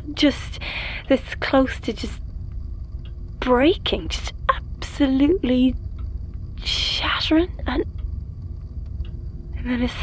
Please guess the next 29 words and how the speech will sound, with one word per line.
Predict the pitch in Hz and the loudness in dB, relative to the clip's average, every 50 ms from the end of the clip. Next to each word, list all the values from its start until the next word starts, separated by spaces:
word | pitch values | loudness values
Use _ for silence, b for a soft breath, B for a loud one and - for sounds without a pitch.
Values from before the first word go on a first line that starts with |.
| - - | -4 -2
slab | - 247 240 240 247 240 240 - | 0 2 2 2 2 2 2 2
of | 226 220 - | 0 0 0
stone | - - - - 247 262 254 226 202 185 185 180 | -6 -4 0 2 4 4 4 2 2 0 -2 -2
came | - - 220 226 226 214 | -2 0 2 2 2 2
away | 220 208 226 240 240 226 | 4 6 8 8 8 8
in | 185 - | 6 4
front | - 226 220 - | 0 0 0 0
of | 220 190 | 2 2
me, | 190 - - - | 2 2 2 0
and | - 277 262 220 214 208 220 220 | 0 2 2 2 0 -2 -2 -2
there | 220 226 226 220 226 | 0 0 2 4 6
was | 233 233 - | 6 4 4
daylight. | - 262 262 294 285 202 190 165 - - B B B B B B | 6 4 4 6 4 4 2 2 0 -2 B B B B B B
A-, | - - 220 - | 0 2 6 6
and | 247 247 254 | 6 6 6
Abby, | 247 285 285 - 247 - - - B B B B B B B B - - - | 6 4 4 4 0 -4 -4 -6 B B B B B B B B -2 2 4
one | - 220 208 247 240 226 | 6 6 8 6 6 4
of | 208 | 4
the | - 202 | 2 4
work | 185 208 208 220 - | 4 4 4 4 0
crew, | - - - 196 190 185 - B B B B B B - - | -2 2 4 4 4 4 0 B B B B B B -2 0
uh, | - | 0
was | - 214 247 240 | 2 4 2 2
staring | - - - 277 349 403 370 349 | 2 2 4 4 6 6 6 4
at | 294 - | 2 2
me, | - 226 233 240 - - | 2 0 0 0 0 0
and, | 214 220 208 202 311 - - | -2 -2 -2 -4 -6 -6 -4
and, | 226 226 233 220 202 - - - - - - - - - | -4 -4 -2 -4 -4 -6 -8 -10 -10 -10 -10 -10 -8 0
yeah. | - 294 320 339 339 339 | 4 4 4 4 4 0